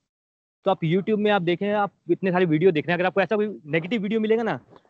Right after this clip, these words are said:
"उसने ऐसा कर दिया, एक इस रिलीजन वाले ने उस रिलीजन वाले को जान से मार दिया", सब लोग फॉरवर्ड करेंगे, "हिंदू धर्म, you know, खतरे में है, उस धर्म के लोग ऐसा है, वैसा है", सब लोग बड़े मजे से देखते हैं, उसमें बड़ी सारी बातें होती हैं।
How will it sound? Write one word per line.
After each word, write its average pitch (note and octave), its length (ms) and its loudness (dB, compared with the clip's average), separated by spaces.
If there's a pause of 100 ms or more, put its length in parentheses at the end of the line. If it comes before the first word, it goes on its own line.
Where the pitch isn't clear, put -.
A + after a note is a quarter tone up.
(140)
"उसने F#3+ 320 0
ऐसा C#3+ 280 -2
कर D#3+ 180 0
दिया, D3+ 260 0
एक E3+ 240 0
इस E3+ 140 -6
रिलीजन D#3 400 2
वाले D#3+ 200 2
ने E3+ 80 -2
उस F3 120 -2
रिलीजन F3 300 0
वाले D#3 200 0
को D#3+ 220 -2 (420)
जान F3 220 0
से G3+ 100 -10
मार D3+ 180 -8
दिया", C3+ 140 -10
सब A3+ 140 -2
लोग A#3 140 4
फॉरवर्ड E3 280 2
करेंगे, A2 340 -6 (340)
"हिंदू A#3 300 2
धर्म, F#3+ 240 -2 (460)
you D3 280 0
know, G3+ 240 2 (440)
खतरे F#3+ 300 2
में F#3 160 -2
है, E3+ 200 -2
उस F3+ 180 -2
धर्म E3+ 220 0
के E3+ 80 -2
लोग D#3+ 160 0
ऐसा D#3+ 240 0
है, E3 160 -4
वैसा D3 220 -4
है", E3 40 -6
सब G#3+ 160 -2
लोग A3 140 -2
बड़े A3 200 4
मजे F#3 220 0
से G#3 100 0
देखते D#3 260 -4
हैं, E3 60 0
उसमें A3+ 200 4
बड़ी G#3+ 140 2
सारी G#3+ 120 -2
बातें E3+ 260 -2
होती C3+ 200 -12
हैं। G2 100 -18